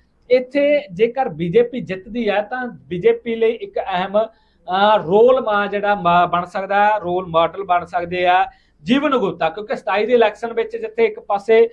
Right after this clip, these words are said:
ਸਾਰੀ ਪਾਰਟੀ ਜਿਹੜੀ ਆ, ਅਹ, ਜ਼ੋਰ ਲਗਾ ਰਹੀ ਹੈ ਕਿ ਹਰ ਪੱਖ ਤੋਂ ਅਸੀਂ, ਅਹ, ਚੋਣ ਪ੍ਰਚਾਰ ਕਰਾਂਗੇ, ਹਰ ਪੱਖ ਤੋਂ ਪਿੰਡ-ਪਿੰਡ ਤੱਕ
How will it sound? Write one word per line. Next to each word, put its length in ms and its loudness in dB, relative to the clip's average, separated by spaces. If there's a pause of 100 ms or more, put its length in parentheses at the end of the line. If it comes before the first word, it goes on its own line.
(280)
ਸਾਰੀ 380 2
ਪਾਰਟੀ 640 0
ਜਿਹੜੀ 340 -4
ਆ, 220 0
ਅਹ, 640 -4
ਜ਼ੋਰ 340 4
ਲਗਾ 260 2
ਰਹੀ 180 0
ਹੈ 100 0
ਕਿ 160 -4
ਹਰ 220 -2
ਪੱਖ 360 -6
ਤੋਂ 200 -4
ਅਸੀਂ, 360 -6
ਅਹ, 480 -2
ਚੋਣ 280 0
ਪ੍ਰਚਾਰ 440 2
ਕਰਾਂਗੇ, 400 -4
ਹਰ 200 0
ਪੱਖ 340 -2
ਤੋਂ 180 -10
ਪਿੰਡ-ਪਿੰਡ 460 -6
ਤੱਕ 200 -4